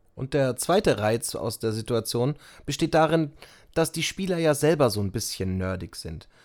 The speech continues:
Das heißt, sie müssen sich tatsächlich überlegen, wollen wir die anderen jetzt, äh, mobben,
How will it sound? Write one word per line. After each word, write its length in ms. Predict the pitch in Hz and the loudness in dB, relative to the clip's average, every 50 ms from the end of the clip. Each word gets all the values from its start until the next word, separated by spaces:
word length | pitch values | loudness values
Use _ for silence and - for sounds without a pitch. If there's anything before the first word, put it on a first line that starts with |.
| - _ _ _ | -20 _ _ _
Das 160 | - 107 - | -8 -2 0
heißt, 160 | 147 151 - | 0 0 0
sie 80 | - 151 | 0 2
müssen 240 | 147 156 160 175 151 | 2 2 2 -2 -4
sich 140 | 170 143 | -4 -2
tatsächlich 420 | - 139 - - 165 175 190 170 160 | -2 -2 0 0 -2 -2 -4 -6 -6
überlegen, 480 | 151 147 131 117 104 107 120 143 202 - _ _ _ _ _ _ _ _ _ | -4 -2 -2 -2 -2 -2 -4 -4 -6 -8 _ _ _ _ _ _ _ _ _
wollen 260 | - 127 135 147 147 | 0 2 2 4 4
wir 60 | 151 | 2
die 140 | 143 139 143 | 2 2 2
anderen 520 | - 117 156 156 151 147 127 127 127 131 127 | 0 2 2 2 2 2 2 2 0 0 0
jetzt, 460 | 117 117 117 - - - - - - | 0 0 -2 -4 -6 -14 -14 -10 -6
äh, 300 | - 92 104 101 90 - - | -4 -2 0 0 -2 -2 -4
mobben, 680 | - - 113 113 107 104 113 - - 170 202 254 285 | -2 0 2 4 4 4 4 4 4 4 4 4 2